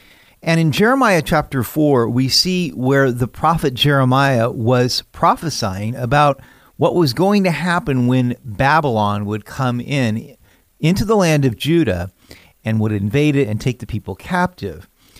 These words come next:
And nobody but Jeremiah was seeing this. All of the false prophets were saying, "Oh, don't worry about it. Everything's gonna be fine. The Babylonians aren't going to come and invade us."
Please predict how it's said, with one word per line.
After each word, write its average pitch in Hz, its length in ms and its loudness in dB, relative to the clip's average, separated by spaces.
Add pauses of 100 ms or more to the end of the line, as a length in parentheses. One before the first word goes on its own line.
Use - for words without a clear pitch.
(280)
And 165 160 2
nobody 277 480 4
but 190 200 -2
Jeremiah 175 600 2
was 127 200 2
seeing 240 400 2
this. - 400 -6 (440)
All 180 260 4
of 160 100 0
the 151 200 0
false 240 500 2
prophets 110 640 -4
were 147 320 2
saying, 165 480 0
"Oh, 240 380 4
don't 151 340 0
worry 147 300 2
about 143 320 4
it. 131 100 0
Everything's 160 500 2
gonna 202 220 2
be 214 160 0
fine. 202 680 0
The 151 180 0
Babylonians 160 720 2
aren't 131 200 2
going 123 260 0
to 117 80 0
come 127 280 -2
and 120 160 2
invade 123 480 2
us." 190 380 2